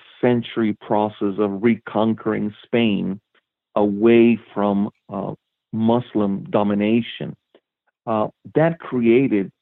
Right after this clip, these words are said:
a very militaristic society. Uh, it created a hierarchical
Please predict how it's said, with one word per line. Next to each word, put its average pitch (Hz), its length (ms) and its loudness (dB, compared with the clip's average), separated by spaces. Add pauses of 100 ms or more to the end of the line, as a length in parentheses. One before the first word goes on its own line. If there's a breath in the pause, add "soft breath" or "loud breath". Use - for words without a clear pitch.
(120)
a 110 60 -2
very 117 300 0
militaristic 113 1000 2
society. 101 840 -2 (640)
Uh, 104 300 -4
it 110 140 -8
created 113 480 2
a 104 220 0
hierarchical 104 880 0